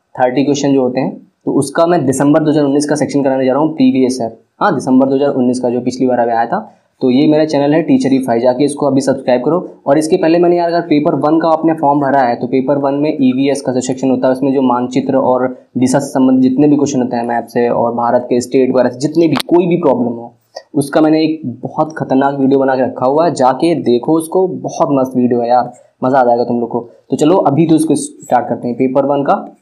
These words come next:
science, चलो start करते हैं। तो हमारा पहला यानी सिक्सटी वन number question है, X वह रसायन है जो हमारे आमाशय में उपस्थित है तथा भोजन के पाचन के लिए आवश्यक है।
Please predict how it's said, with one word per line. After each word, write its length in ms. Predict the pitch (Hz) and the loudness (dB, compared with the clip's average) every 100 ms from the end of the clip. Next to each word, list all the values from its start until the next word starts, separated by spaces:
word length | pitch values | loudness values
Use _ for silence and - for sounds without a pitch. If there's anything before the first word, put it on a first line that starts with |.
| _ _ | _ _
science, 440 | - 127 123 123 - _ | -6 -4 -4 -6 -18 _
चलो 220 | 127 120 | -2 -2
start 240 | - 107 - | -2 -4 -4
करते 220 | - - | -12 -16
हैं। 100 | - _ _ _ _ _ _ _ _ | -20 _ _ _ _ _ _ _ _
तो 60 | 135 | -2
हमारा 220 | 139 160 | 0 0
पहला 320 | 165 147 151 | 2 2 4
यानी 160 | 165 160 | 2 0
सिक्सटी 340 | 156 151 170 | -2 -2 0
वन 140 | 151 165 | 4 4
number 200 | 160 151 | 4 2
question 340 | 151 151 147 | 2 0 0
है, 280 | 151 180 - | 0 -4 0
X 260 | 175 208 - | 2 2 -4
वह 220 | 156 180 | -2 0
रसायन 400 | 180 - 135 160 | -2 -2 0 2
है 480 | 190 135 170 - - _ | 2 2 -2 -4 -14 _
जो 120 | 123 | -2
हमारे 340 | 151 147 160 160 | 0 2 0 2
आमाशय 380 | 135 135 - 175 | 0 0 0 2
में 120 | 170 | 2
उपस्थित 440 | 170 139 131 151 156 | 0 -2 -2 -2 -2
है 320 | 156 190 220 - | 0 0 -2 -2
तथा 200 | 139 160 | 0 0
भोजन 360 | 131 131 160 | 2 2 2
के 120 | 170 185 | 2 0
पाचन 400 | - 131 160 160 | 0 0 2 2
के 160 | 147 | 2
लिए 220 | 135 156 139 | 2 2 2
आवश्यक 500 | 127 127 127 151 151 | 2 0 -2 -4 -2
है। 200 | - | -6